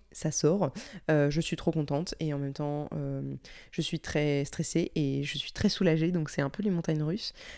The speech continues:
Euh, je suis stressée des retours, euh, vu que j'ai un peu créé la hype autour de ce podcast. <laughs> Donc, euh, voilà, j'espère que, euh, personne ne sera déçu du projet, que, que voilà, il y aura, il y aura de quoi faire.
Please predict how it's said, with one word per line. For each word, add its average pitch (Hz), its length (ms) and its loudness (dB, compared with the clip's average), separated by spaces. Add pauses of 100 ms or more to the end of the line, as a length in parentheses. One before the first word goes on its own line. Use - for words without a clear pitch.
(180)
Euh, 156 120 6
je 151 80 -2
suis 165 120 -4
stressée - 340 0
des 147 180 2
retours, 196 540 4
euh, 160 200 6
vu 151 120 -2
que 135 560 2
j'ai 147 120 0
un 127 100 2
peu 180 120 -2
créé 160 240 -2
la 151 220 0
hype 156 160 -2
autour 143 220 -2
de 143 80 -4
ce - 80 -12
podcast. 202 500 0 (400)
<laughs> 330 320 0
Donc, 214 380 4
euh, 170 240 6
voilà, 170 240 4
j'espère 165 400 -2
que, - 100 -2
euh, 156 560 4
personne 180 320 2
ne 170 80 2
sera 160 240 -2
déçu 156 320 0
du 170 100 2
projet, 156 460 0
que, 143 260 -4 (380)
que - 80 -2
voilà, 143 240 2
il 127 80 -4
y 147 60 -2
aura, 143 340 -2
il 143 80 -6
y 143 60 -4
aura 143 120 -4
de - 60 -10
quoi 165 140 -4
faire. 180 180 0